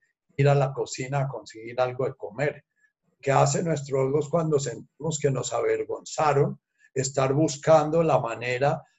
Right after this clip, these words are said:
de que esa persona que tiene una ima-, mala imagen de nosotros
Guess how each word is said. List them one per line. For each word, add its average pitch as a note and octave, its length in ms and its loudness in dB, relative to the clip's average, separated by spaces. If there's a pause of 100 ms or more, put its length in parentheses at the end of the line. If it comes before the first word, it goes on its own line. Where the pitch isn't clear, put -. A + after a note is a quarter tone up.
(140)
de B2+ 180 -12
que B2 280 -2
esa C#3+ 280 0
persona C#3 720 0
que C3+ 120 -6
tiene B2 280 -8
una C3 140 -8
ima-, C3+ 340 -2 (100)
mala C3+ 260 0
imagen C3 480 -8
de C3+ 120 -4
nosotros C#3 640 -6